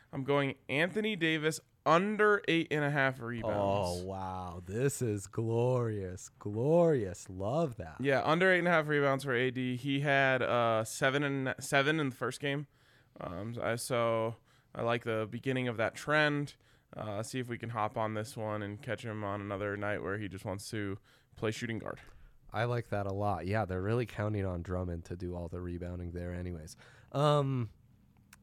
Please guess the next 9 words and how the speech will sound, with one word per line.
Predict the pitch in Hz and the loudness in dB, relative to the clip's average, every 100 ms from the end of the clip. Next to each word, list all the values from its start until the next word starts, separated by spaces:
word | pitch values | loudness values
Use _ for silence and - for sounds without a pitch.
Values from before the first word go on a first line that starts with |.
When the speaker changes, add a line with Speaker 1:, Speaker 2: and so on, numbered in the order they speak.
| - | -20
Speaker 2:
you | 113 113 135 | -8 -4 2
definitely | 151 180 185 190 190 | 2 4 2 2 2
won't | 180 175 | 2 4
have | 156 160 | 2 2
this | 139 170 - | 4 2 2
one | 156 | 2
in | 156 | 4
your | 135 139 143 | 4 4 2
slip, | - 123 113 107 98 | 0 -2 0 0 2